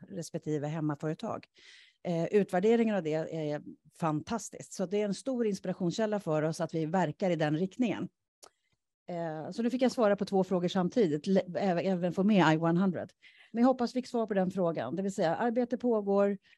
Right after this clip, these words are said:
och vi ska liksom hitta skärlinjen däremellan tillsammans med U D.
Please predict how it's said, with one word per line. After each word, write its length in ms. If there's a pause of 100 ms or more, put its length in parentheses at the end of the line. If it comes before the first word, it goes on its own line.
och 120
vi 60
ska 140
liksom 300
hitta 360
skärlinjen 580
däremellan 640 (100)
tillsammans 480
med 140
U 40
D. 200